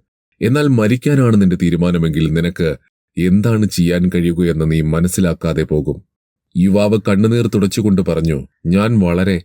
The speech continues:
ഷൈ ആണ്. എനിക്ക് വേണ്ടത്ര വിദ്യാഭ്യാസമില്ല. എന്റെ അച്ഛൻ എന്നെ വെറുക്കുന്നു. എനിക്കൊന്നും സഹിക്കാൻ കഴിയുന്നില്ല. എല്ലാവരും എന്നെ മണ്ടനെന്ന് വിളിക്കുന്നു. അങ്ങനെയുള്ള ഒരാൾക്ക് ജീവിക്കാൻ അർഹതയുണ്ടോ?"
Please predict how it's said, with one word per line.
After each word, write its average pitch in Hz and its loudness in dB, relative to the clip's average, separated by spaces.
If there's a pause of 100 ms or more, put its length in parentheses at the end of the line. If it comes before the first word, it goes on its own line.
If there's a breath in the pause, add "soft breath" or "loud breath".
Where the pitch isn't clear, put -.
(140)
ഷൈ 78 -4
ആണ്. 67 -6 (360)
എനിക്ക് 110 0
വേണ്ടത്ര 95 0
വിദ്യാഭ്യാസമില്ല. 80 -2 (320)
എന്റെ 123 0
അച്ഛൻ 117 -2
എന്നെ 92 4
വെറുക്കുന്നു. 80 -4 (400)
എനിക്കൊന്നും 98 2
സഹിക്കാൻ 92 -2
കഴിയുന്നില്ല. 80 -2 (420)
എല്ലാവരും 139 0
എന്നെ 123 2
മണ്ടനെന്ന് 104 2
വിളിക്കുന്നു. 82 -2 (280)
അങ്ങനെയുള്ള 110 2
ഒരാൾക്ക് 95 2
ജീവിക്കാൻ 92 0
അർഹതയുണ്ടോ?" 78 -4